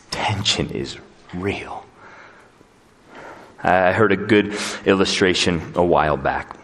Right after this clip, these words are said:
explaining the Christian. Imagine a, a poison warehouse. A poison warehouse has just been purchased. The new company that bought this poison warehouse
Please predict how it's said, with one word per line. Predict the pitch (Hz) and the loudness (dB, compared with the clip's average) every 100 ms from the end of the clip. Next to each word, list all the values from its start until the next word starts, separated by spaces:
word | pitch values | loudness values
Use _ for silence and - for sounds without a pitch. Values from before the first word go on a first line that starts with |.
| - - | -14 -12
explaining | - - 90 85 80 78 76 - - | -10 -4 0 0 0 -2 -4 -12 -8
the | - | -6
Christian. | - - - - - - - - _ _ _ _ _ _ _ _ _ - | -4 -4 -4 -8 -10 -14 -20 -20 _ _ _ _ _ _ _ _ _ -2
Imagine | 92 92 104 98 101 - - - | 4 6 6 4 0 -2 -8 0
a, | 92 80 80 | 2 2 2
a | 78 | -2
poison | - - 113 113 104 101 98 98 - - | -2 2 4 4 4 0 0 -4 -10 -6
warehouse. | 82 87 87 - 76 80 - - - - - - - - _ _ _ - | 2 4 6 4 2 2 -4 -8 -10 -16 -20 -20 -20 -20 _ _ _ -6
A | |
poison | 113 - 123 113 98 82 76 | -6 0 4 4 4 2 4
warehouse | 76 78 80 - | 4 4 2 2
has | 82 | 0
just | 90 82 | 0 0
been | 85 78 | -2 -2
purchased. | - - 78 - - - - - - - - - - - _ _ _ _ _ _ | -4 -2 -2 -4 -6 -6 -8 -20 -20 -20 -20 -20 -20 -20 _ _ _ _ _ _
The | - | 2
new | 95 107 110 110 107 - - - - | 4 4 4 2 -2 -8 -12 -18 -2
company | - 131 123 117 | 2 2 4 4
that | 107 110 | 4 4
bought | 113 113 | 4 4
this | 110 - | -2 0
poison | 113 113 104 101 | 4 4 4 4
warehouse | 101 101 98 | 4 4 2